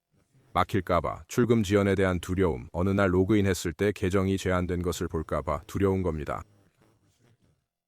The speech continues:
암호화폐에서는 필요할 때 자금을 이동할 수 없다면 서류상 수익이 아무리 좋아도 소용없기 때문입니다.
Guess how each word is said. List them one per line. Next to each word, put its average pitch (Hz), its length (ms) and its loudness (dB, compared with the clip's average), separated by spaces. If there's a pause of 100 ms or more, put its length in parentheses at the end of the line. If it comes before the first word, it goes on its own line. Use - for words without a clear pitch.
(300)
암호화폐에서는 117 840 4
필요할 139 400 4
때 90 320 2
자금을 107 460 4
이동할 101 320 2
수 110 160 0
없다면 92 560 0
서류상 123 440 2
수익이 107 380 0
아무리 98 360 0
좋아도 92 400 0
소용없기 95 520 0
때문입니다. 80 600 -4